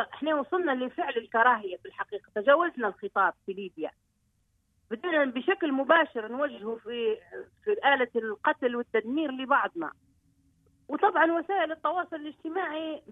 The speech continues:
برغم ميزاتها الكثيرة، لكن، آه، هذه أحد المساوئ اللي إحنا نعاني منها كليبيين أو كمجتمع ليبي. هو برغم كل، آه، مجتمع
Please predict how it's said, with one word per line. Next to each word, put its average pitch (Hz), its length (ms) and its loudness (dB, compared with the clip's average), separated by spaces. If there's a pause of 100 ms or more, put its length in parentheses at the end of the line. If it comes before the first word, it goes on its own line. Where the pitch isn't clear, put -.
(120)
برغم 269 440 2 (360)
ميزاتها 262 580 0
الكثيرة، 320 500 0
لكن، 320 440 -4
آه، 294 280 -4 (520)
هذه 285 340 2
أحد 269 240 -4
المساوئ 262 760 2
اللي 269 160 -6
إحنا 311 280 -2
نعاني 277 280 -2
منها 294 260 -2
كليبيين 240 680 -4
أو 226 60 -2 (180)
كمجتمع 233 380 -2 (460)
ليبي. 269 360 -4 (720)
هو 349 220 10
برغم 285 360 6
كل، 294 280 -2
آه، 240 320 2
مجتمع 247 520 -4